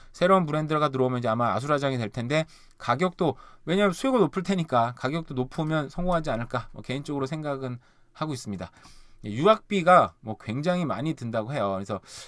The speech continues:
야, 이 캐나다에 우리가 살고 있는 것도 어떻게 보면 굉장히 하나의 큰 축복이 될 수도 있겠다. 왜냐하면 이 유학비가 학비 더하기 당연히 또 렌트비 더하기 또 생활비까지, 요즘 물가 엄청 비싸잖아요. 생활비까지 더하면 연간 오만 달러가 넘는다.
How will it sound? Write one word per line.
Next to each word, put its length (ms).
야, 120
이 80
캐나다에 1160
우리가 200
살고 320
있는 180
것도 340
어떻게 280
보면 300
굉장히 280
하나의 200
큰 200
축복이 380
될 100
수도 180
있겠다. 260
왜냐하면 340
이 180
유학비가 640
학비 420
더하기 580
당연히 260
또 120
렌트비 480
더하기 460
또 100
생활비까지, 580
요즘 280
물가 200
엄청 180
비싸잖아요. 520
생활비까지 480
더하면 460
연간 420
오만 380
달러가 360
넘는다. 500